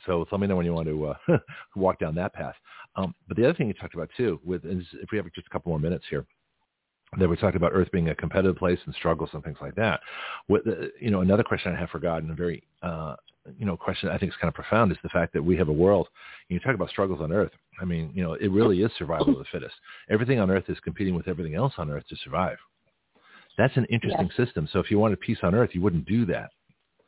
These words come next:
Speaker 1: So what we really have instead of peace on Earth is struggle on Earth. And that is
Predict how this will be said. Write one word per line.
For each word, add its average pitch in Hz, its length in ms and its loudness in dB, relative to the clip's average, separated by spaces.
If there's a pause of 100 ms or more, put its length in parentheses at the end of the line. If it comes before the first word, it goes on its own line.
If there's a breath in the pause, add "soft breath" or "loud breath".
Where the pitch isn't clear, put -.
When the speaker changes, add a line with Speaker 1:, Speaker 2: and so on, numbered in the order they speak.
(640 loud breath)
Speaker 1:
So 95 440 4
what 107 300 0
we 101 80 4
really 113 280 4
have 87 200 -2
instead 85 200 -8
of 82 60 -10
peace 127 200 -2
on 85 80 -2
Earth 85 160 -4
is 90 80 -10
struggle 165 300 -2
on 71 120 -6
Earth. - 140 -16 (840)
And 95 160 -4
that 107 160 0
is 113 60 -6